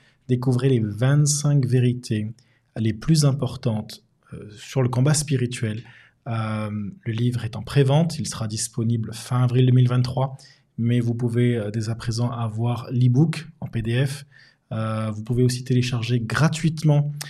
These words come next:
les soixante premières pages de ce livre sur mon site jérémy potin point com ou en descriptif de vidéo, vous avez toutes les informations, ok ? Donc,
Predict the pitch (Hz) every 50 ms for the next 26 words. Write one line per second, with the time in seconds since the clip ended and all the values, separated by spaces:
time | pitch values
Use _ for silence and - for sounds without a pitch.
0 | - - _ - 113 110 113 113 - - - - 151 139 - - - 151 143 143
1 | 143 - - - - - 147 139 135 135 117 127 - - 139 131 123 120 117 107
2 | - - - 95 - - - - 147 147 147 - - 131 120 113 131 139 123 -
3 | - - _ _ _ _ - - - 131 117 123 120 117 - - 113 107 104 113
4 | 127 123 127 123 127 123 127 123 123 - 123 117 - 113 113 - - 131 131 127
5 | 131 123 123 127 - 135 143 147 156 151 143 117 117 110 127 123 123 - - -
6 | 127 - - - - 139 120 110 120 113 107 110 110 113 113 117 127 147 147 -
7 | - - _ _ _ - 131 113 120 117 120 117 120 147 127 - 127 120 123 110
8 | - - 113 107 110 110 110 - - - - _ _ _ - - 135 151 156 -
9 | _ _ _ _ _ _ _ _ _ _ _ _ - - - - 127 131 147 165
10 | 151 -